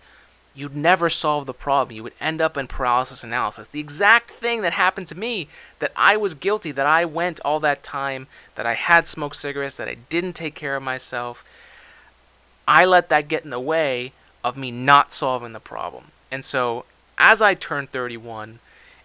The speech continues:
and I start telling myself we've gotta work on the problem, that's, that's why this podcast has gotten better, right? Because we've, we've focused on the problem and we're,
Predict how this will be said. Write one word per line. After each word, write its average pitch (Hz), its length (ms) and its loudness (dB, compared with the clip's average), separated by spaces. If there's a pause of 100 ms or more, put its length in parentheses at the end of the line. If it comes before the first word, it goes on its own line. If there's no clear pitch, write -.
and 123 360 -4 (380)
I 113 380 0 (1200)
start 143 340 2 (260)
telling 139 320 -2
myself 185 720 4
we've 131 160 -10
gotta 127 180 0
work 123 300 -4
on 110 100 -10
the 107 60 -12
problem, 110 400 -6
that's, 143 260 -2
that's 180 300 0 (220)
why 160 140 6
this 160 120 0
podcast 180 440 0
has 147 80 -12
gotten 120 260 -6
better, 117 260 -4
right? 110 240 -4
Because 123 340 -6 (300)
we've, 123 220 -6 (240)
we've 110 160 -12
focused - 460 2
on 151 80 -4
the 139 60 -4
problem 135 540 -2
and 117 160 -10
we're, 113 180 -8